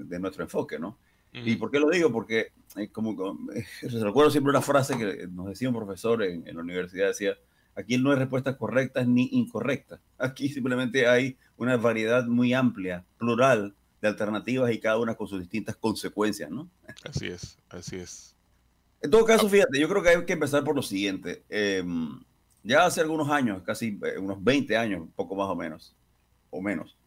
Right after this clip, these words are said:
Speaker 1: diecinueve, dieciocho, el país, eh, eh, adopta la decisión, eh, durante la administración de Martín Torrijos,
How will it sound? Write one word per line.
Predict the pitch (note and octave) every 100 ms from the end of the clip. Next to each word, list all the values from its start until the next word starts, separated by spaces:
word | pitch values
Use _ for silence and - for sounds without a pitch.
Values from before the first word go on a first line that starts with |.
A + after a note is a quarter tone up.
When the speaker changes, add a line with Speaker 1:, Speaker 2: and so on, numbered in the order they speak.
| _ _
Speaker 1:
diecinueve, | - F2+ F#2+ G#2+
dieciocho, | F#2 F2 F#2+ E2+ - - _ _ _ -
el | A#2+
país, | B2+ C#3+ E3 D#3
eh, | C3 A2 G2+ F#2+ F#2
eh, | - _ _ -
adopta | G#2 G#2+ A2 - F2+
la | F#2 F#2
decisión, | F#2 F2+ F2+ B2 G#2 G#2+ - -
eh, | E2 D#2+ D#2 D2
durante | E2 E2+ D#2+
la | F2
administración | E2 F2 E2+ D#2+ F2 F#2
de | G2
Martín | F2 D#2+ F2
Torrijos, | F#2 F2+ E2+ -